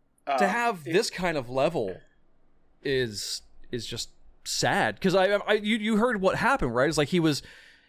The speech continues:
Speaker 1: it was Alec showing, like, they got back from lunch, uh, they got the prop guns, and he's like, "Okay, like, let's go through the choreography of this scene." And he's like, "Yeah, I'm, I'm gonna take out my gun like this." And as soon as he took out his gun, it, like, went off in his hand,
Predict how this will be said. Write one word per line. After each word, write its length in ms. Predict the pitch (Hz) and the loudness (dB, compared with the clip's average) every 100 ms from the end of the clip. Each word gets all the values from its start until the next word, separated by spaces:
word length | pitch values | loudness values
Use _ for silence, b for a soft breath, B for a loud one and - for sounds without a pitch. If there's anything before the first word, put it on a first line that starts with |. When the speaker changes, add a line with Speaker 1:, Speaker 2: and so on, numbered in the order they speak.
| B | B
Speaker 1:
it 100 | 170 | 2
was 200 | 160 147 | 2 2
Alec 400 | 170 160 170 165 | 2 4 2 2
showing, 340 | - 160 160 | 2 2 2
like, 220 | 147 143 - | 2 2 2
they 80 | |
got 180 | 147 156 | 2 2
back 160 | 160 156 | 2 0
from 180 | 165 147 | 2 2
lunch, 560 | 139 139 139 - - - B B B B _ - | 4 2 0 -4 -8 -12 B B B B _ 0
uh, 300 | 135 127 123 | 4 4 2
they 180 | 131 | 2
got 220 | 139 147 151 | 2 2 0
the 80 | |
prop 320 | - 151 147 143 | 0 2 2 0
guns, 360 | 139 139 135 | 0 2 0
and 80 | 139 | 0
he's 140 | 135 | 0
like, 160 | 143 139 | 2 0
"Okay, 400 | 135 160 147 147 | 0 2 2 4
like, 140 | 143 135 | 2 2
let's 140 | 143 | 2
go 100 | 160 | 2
through 100 | 147 | 0
the 60 | 143 | -2
choreography 640 | - 160 147 143 139 147 | 0 4 4 2 0 0
of 80 | 135 | 2
this 180 | 135 - | 2 2
scene." 460 | 151 143 143 139 135 B B B | 2 2 2 2 -2 B B B
And 80 | 139 | -2
he's 120 | 143 | 2
like, 140 | 143 | 2
"Yeah, 360 | 170 180 180 180 | 2 2 4 2
I'm, 100 | 170 | 2
I'm 160 | 165 160 | 2 2
gonna 140 | 165 | 2
take 180 | - 180 | 0 0
out 80 | 165 | 2
my 80 | |
gun 200 | 151 160 | 2 4
like 200 | 160 147 | 2 2
this." 220 | 165 170 170 | 2 2 2
And 80 | |
as 80 | 135 | 2
soon 160 | - 220 | 2 2
as 60 | 196 | 2
he 40 | |
took 60 | 202 | 2
out 80 | |
his 80 | 156 | 0
gun, 460 | 123 175 180 135 127 B B B B - | 2 2 4 2 0 B B B B -2
it, 100 | 165 | 2
like, 300 | 160 131 - _ | 4 2 0 _
went 300 | 143 143 185 170 | -4 0 2 4
off 240 | 175 180 | 4 2
in 80 | 151 | 2
his 140 | 120 | 0
hand, 560 | - 180 156 104 90 | 0 0 2 0 -6